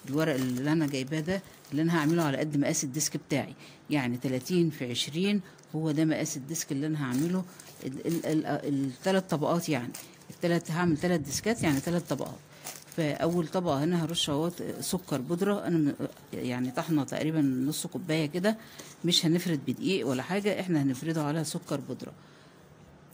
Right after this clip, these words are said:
هاخد اول جزء، اول ج-، جزء اهوت اللي احنا عملناه،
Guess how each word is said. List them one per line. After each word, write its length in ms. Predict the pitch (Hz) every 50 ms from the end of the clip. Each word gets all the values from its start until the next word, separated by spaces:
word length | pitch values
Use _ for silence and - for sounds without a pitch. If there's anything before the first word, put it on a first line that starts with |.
| - - -
هاخد 360 | 156 180 180 185 160 139 -
اول 580 | - - 165 165 156 151 143 135 135 131 135 131 135 156
جزء، 240 | 196 233 247 - - - - - - - - - - - - - - - - - - - - -
اول 340 | 160 165 160 147 139 135 123
ج-، 60 | -
جزء 420 | 143 - 120 131 143 165 165 - -
اهوت 300 | 131 147 165 160 156 -
اللي 140 | 139 143 151
احنا 160 | - 160 139
عملناه، 480 | 123 127 127 123 139 147 170 202 254